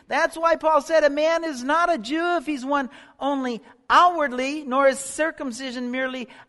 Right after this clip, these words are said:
outward and physical." No, a man is a Jew if he's one inwardly, and circumcision is circumcision of the heart, by the Spirit and not by the written code. You see, when taken out of their context, verses sixteen through twenty-one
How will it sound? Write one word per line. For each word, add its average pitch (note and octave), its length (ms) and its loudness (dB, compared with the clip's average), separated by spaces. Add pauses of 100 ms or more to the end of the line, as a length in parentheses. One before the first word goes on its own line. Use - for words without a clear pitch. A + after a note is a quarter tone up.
outward C4+ 380 6
and B3+ 140 -6
physical." D4+ 500 -4
No, C4 240 4
a A#3 80 0
man D#4 360 2
is C4 120 -6
a B3 80 -4
Jew C#4+ 640 -4 (360)
if B3+ 140 -2
he's C4 180 -4
one C4+ 220 2
inwardly, C#4 640 -4
and B3+ 140 -6
circumcision C#4+ 720 -2
is C4+ 140 -6
circumcision A3+ 720 -4
of B3 100 -2
the C4+ 80 2
heart, D#4 500 4 (540)
by F#3 220 4
the G#3 140 -6
Spirit B3 520 -6
and E3 120 -14
not F3 200 -8
by F3+ 140 -6
the F3 120 -12
written F#3 240 -16
code. F#3+ 320 -16 (1600)
You B3+ 140 -6
see, D4+ 220 -6
when C4+ 180 -4
taken F4 560 -2
out D4+ 240 2
of B3+ 120 -2
their B3+ 120 2
context, C4 840 -2
verses C4 480 -8
sixteen C#4 680 -10
through B3 180 -12
twenty-one C4 580 -4